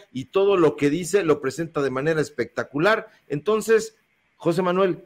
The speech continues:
¿será cierto que está trabajando por el bien de los jaliscienses subrepticiamente y que no le dice a nadie?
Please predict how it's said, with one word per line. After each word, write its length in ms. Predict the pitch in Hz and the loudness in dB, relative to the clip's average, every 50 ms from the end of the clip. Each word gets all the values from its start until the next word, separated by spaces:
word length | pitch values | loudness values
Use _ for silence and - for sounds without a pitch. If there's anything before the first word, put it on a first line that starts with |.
| _ _ | _ _
¿será 380 | _ - - 160 165 170 185 185 | _ -4 0 2 2 2 2 -2
cierto 580 | - - 156 156 165 165 165 165 165 190 175 | -4 -6 0 2 4 4 4 2 -2 -6 -4
que 80 | - 160 | -2 -4
está 220 | 147 - 156 151 | -2 0 0 0
trabajando 640 | 156 165 156 147 139 135 - 147 151 151 151 156 151 | 2 2 2 2 2 2 2 0 0 0 0 -2 -2
por 120 | 143 135 | -2 -2
el 100 | 135 127 | -2 -2
bien 300 | 127 135 143 151 151 147 - _ _ | 0 0 0 0 0 -4 -10 _ _
de 140 | _ 143 147 | _ 2 4
los 200 | 147 143 127 - | 4 4 2 0
jaliscienses 1080 | - 143 139 135 135 131 - - - 165 165 156 147 147 147 156 165 185 190 - - _ _ _ _ _ _ _ | -2 -2 0 0 0 -4 -6 -6 0 2 2 2 0 -2 -2 -2 -2 -2 -4 -8 -16 _ _ _ _ _ _ _
subrepticiamente 1300 | - - 165 160 147 147 151 147 147 - 180 175 170 - 165 151 151 151 151 151 151 - 175 170 170 - _ | -4 -2 0 2 4 2 2 2 0 -6 -8 -8 -2 0 0 0 2 0 -2 -2 -4 -4 -6 -6 -6 -12 _
y 140 | _ 151 156 | _ -6 -4
que 160 | 151 - 160 151 | 0 2 2 4
no 120 | 156 170 | 4 2
le 120 | 180 175 170 | 4 2 2
dice 240 | 156 165 156 175 | 0 -2 0 0
a 60 | 170 156 | 0 0
nadie? 480 | 135 123 123 120 127 151 180 226 - | 2 0 0 0 -2 -4 -4 -6 -12